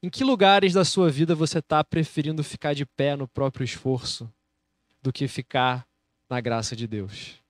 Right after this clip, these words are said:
Aonde você tá defendendo e dizendo assim, "Deus, tranquilo, ó, aqui eu resolvo"? O meu, com certeza, é no campo do trabalho. Sim, "Deus, tranquilo, ó, aqui, cara, eu, eu consigo, tô acostumado.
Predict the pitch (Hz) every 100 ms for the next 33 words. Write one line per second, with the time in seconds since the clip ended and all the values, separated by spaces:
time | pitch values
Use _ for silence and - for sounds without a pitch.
0 | _ _ _ _ _ _ - 165 240 220
1 | 208 208 - 190 190 - 202 180 175 202
2 | 190 170 180 180 - 190 185 220 185 -
3 | 220 - 214 175 147 170 143 127 _ _
4 | - 156 - 214 247 262 - 196 196 190
5 | 151 147 117 104 101 _ _ _ _ _
6 | _ - 180 196 220 277 302 _ _ _
7 | 226 262 - 240 - 208 220 220 214 202
8 | 214 202 202 190 180 135 107 107 107 _
9 | _ _ _ _ _ - - 233 254 220
10 | - 226 208 220 180 170 156 - 208 220
11 | 233 196 _ - 214 175 156 _ _ _
12 | _ - 185 214 - 180 127 117 175 -
13 | 190 160 131 113 110